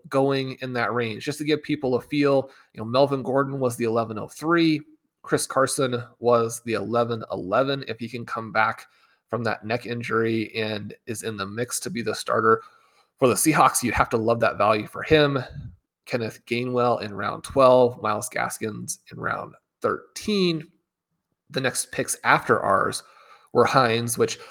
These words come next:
you could argue would have made sense to go with Jonathan Taylor, although we don't like really to do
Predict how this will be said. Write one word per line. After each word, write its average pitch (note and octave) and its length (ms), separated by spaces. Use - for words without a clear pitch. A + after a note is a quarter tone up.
you B2+ 120
could B2+ 100
argue A#2+ 300
would A2+ 100
have A2+ 120
made A2 220
sense A2 440
to B2+ 100
go A2 220
with G#2+ 200
Jonathan A#2 320
Taylor, C3 380
although A2 200
we A2 120
don't G#2+ 260
like G#2+ 280
really A2 260
to G#2 120
do A2+ 580